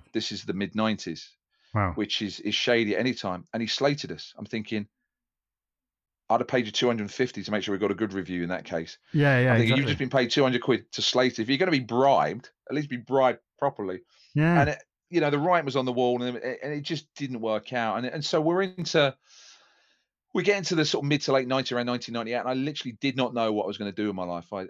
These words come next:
Speaker 1: I, you know, I'd finished college. I didn't bother with university 'cause I thought I was gonna be a, a full-time musician. I'd done various bands, and I literally had the stage newspaper, and I was going through the classifieds, and there was, and I remember sitting in the bath with this paper and, uh,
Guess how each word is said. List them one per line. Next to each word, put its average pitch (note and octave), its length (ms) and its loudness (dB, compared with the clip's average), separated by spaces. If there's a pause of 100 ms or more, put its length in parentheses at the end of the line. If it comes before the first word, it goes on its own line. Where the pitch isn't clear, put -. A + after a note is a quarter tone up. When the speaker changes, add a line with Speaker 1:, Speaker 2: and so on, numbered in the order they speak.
Speaker 1:
I, G2 160 -4
you A2+ 100 -10
know, F2+ 120 -4
I'd F2+ 100 -12
finished A2 320 -10
college. F#2+ 640 -6
I F#2 40 -10
didn't A2+ 140 -2
bother G#2 220 0
with F#2 80 -2
university F#2 600 2
'cause F2+ 140 -8
I F#2 60 0
thought F#2 180 0
I - 20 0
was F#2 120 -4
gonna F#2 140 -6
be F#2 100 0
a, F2+ 80 0 (220)
a F2+ 40 -16
full-time F#2+ 440 -6
musician. F#2+ 680 -4 (240)
I'd F#2 260 -4 (120)
done G#2+ 180 4
various G2+ 340 2
bands, F#2+ 540 -2
and A2 100 0
I G#2+ 140 6
literally B2 840 2 (280)
had A2 220 -6
the G2+ 60 -14
stage B2+ 500 0
newspaper, G2+ 680 -4 (960)
and G2+ 80 -6
I G2 40 -2
was F#2+ 80 -6
going A#2+ 200 0
through G2 120 -4
the - 60 -6
classifieds, F#2 640 -2
and - 20 -14
there G2 100 -6
was, F#2+ 220 -6 (300)
and - 60 -20 (380)
I - 40 -2
remember A2+ 380 0 (120)
sitting A#2+ 260 0
in A2+ 60 -2
the A2 60 2
bath A2+ 320 4
with G2 80 -2
this F#2 100 -6
paper G#2+ 580 -4
and, F#2+ 180 -8
uh, D#2 140 -8